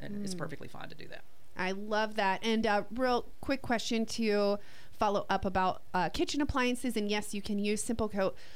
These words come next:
Speaker 2: on your kitchen appliances. Um, how often do you have to reapply it?
Speaker 1: So on kitchen appliances, because stainless steel in particular is, is really non-porous, but it has a surface texture, we generally recommend maybe once a week or so.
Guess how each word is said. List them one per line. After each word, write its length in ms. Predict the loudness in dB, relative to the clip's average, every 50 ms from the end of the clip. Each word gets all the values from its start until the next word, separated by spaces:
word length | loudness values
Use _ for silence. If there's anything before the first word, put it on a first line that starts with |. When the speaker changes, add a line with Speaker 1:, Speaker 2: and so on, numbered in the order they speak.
| -8 -2 0
Speaker 2:
on 160 | 2 4 4
your 100 | 4 4 2
kitchen 340 | 2 0 0 0 0 0 0
appliances. 880 | 0 0 0 0 2 2 2 2 0 -2 -2 0 0 2 2 2 0 0 0
Um, 260 | 2 2 2 2 2 0
how 180 | 0 0 0 0
often 420 | 2 0 0 0 -2 -2 -2 -2 0
do 100 | -2 -2
you 60 | -2
have 260 | 0 0 -2 -2 -2 -4
to 260 | -2 -2 -2 -2 -2
reapply 640 | -2 -2 0 0 0 -2 -2 -2 -2 -2 -2 -2 -2
it? 300 | -4 -4 -6 -6 -6 -6 -6 -6 -6 -6 -6 0
Speaker 1:
So 200 | 2 4 4 4
on 100 | 4 2
kitchen 240 | 0 -2 -2 -2 -2
appliances, 760 | -2 0 0 0 0 0 0 -2 0 0 2 2 0 0 -2
because 340 | -4 -6 -4 0 0 0 2 2
stainless 320 | 2 2 2 2 0 -2
steel 640 | -2 -2 0 0 2 2 2 2 2 2 0 -2 -2 -4
in 120 | -6 -6
particular 540 | -4 -4 -4 -4 -4 -4 -2 -2 -2 -2 -2
is, 160 | -2 -4 -4
is 200 | -6 -6 -4 -2
really 180 | -2 0 0 -2
non-porous, 600 | -2 -4 -6 -6 -4 2 4 6 6 6 4 2
but 120 | 0 -2 -2
it 80 | -2
has 160 | -2 -2 -2 -2
a 40 |
surface 400 | -4 -4 -2 -2 -2 -4 -4 -4
texture, 540 | -2 -2 -2 -2 -2 -4 -4 -4 -4 -4 -6 -4
we 240 | -4 -2 -2 -2 -2
generally 520 | -2 -2 -2 -2 -2 -2 -2 -2 -2 -2 0
recommend 420 | 0 -2 -2 -2 -4 -4 -4 -2
maybe 200 | -2 -2 -4 -4
once 240 | -4 -6 -6 -6 -4
a 60 | -4
week 240 | -4 -4 -4 -4 -4
or 60 | -6
so. 420 | -6 -4 -2 -2 0 0 -2 -2